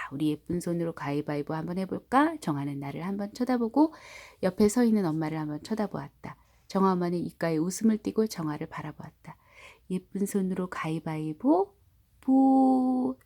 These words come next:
조금 늦게 정화가 소리를 따라하며 힘을 줘 손가락을 폈다. 쫙 펴지는 못했지만 다섯 손가락에 모두 힘이 들어가 있었다. 장하고 기특했다. "그래, 장하다, 기특하다, 아이야. 나도 정말 기쁘구나."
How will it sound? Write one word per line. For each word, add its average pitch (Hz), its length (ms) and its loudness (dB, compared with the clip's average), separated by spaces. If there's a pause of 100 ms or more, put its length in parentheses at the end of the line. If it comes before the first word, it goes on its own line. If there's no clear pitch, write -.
조금 170 300 0
늦게 156 240 -4
정화가 156 440 -6
소리를 247 420 -2
따라하며 233 520 -2 (380)
힘을 311 320 12
줘 247 180 4
손가락을 233 600 0
폈다. - 460 -6 (640)
쫙 - 300 0
펴지는 202 480 2
못했지만 185 800 -2
다섯 - 320 -10
손가락에 165 680 -6
모두 175 400 0
힘이 247 300 10
들어가 180 300 -2
있었다. - 520 -14 (640)
장하고 175 680 0 (160)
기특했다. - 880 -16
"그래, 147 320 -12
장하다, 151 500 -8
기특하다, 202 540 -4
아이야. 165 380 -8
나도 165 280 -4
정말 233 460 6
기쁘구나." - 580 4